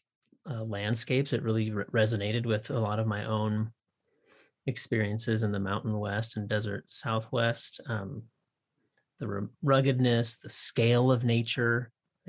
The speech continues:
you know, the, the immensity of it, uh, the, the inability, therefore, to, like, i-, ignore the natural around you because it's so big and so challenging. But what's unique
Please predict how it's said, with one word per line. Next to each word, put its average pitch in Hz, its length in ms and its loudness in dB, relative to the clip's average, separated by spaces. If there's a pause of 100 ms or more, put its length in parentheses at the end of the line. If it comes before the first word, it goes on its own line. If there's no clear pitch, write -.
(160)
you - 120 -14
know, - 160 -10
the, 113 160 -4
the 120 100 2
immensity 110 540 2
of 110 160 4
it, - 300 0 (400)
uh, 101 260 -6 (500)
the, 135 140 -2
the 127 180 0
inability, 113 640 4 (260)
therefore, 113 340 0
to, 107 80 -4
like, 101 180 -6
i-, - 40 -2
ignore 110 920 0
the 135 80 2
natural 120 380 2
around 117 200 2
you 127 80 -2
because 113 240 -4
it's 101 160 -8
so 107 260 0
big 110 420 0
and 107 120 -4
so 110 180 -4
challenging. 113 840 -2 (640)
But 143 80 6
what's - 340 2
unique 175 580 6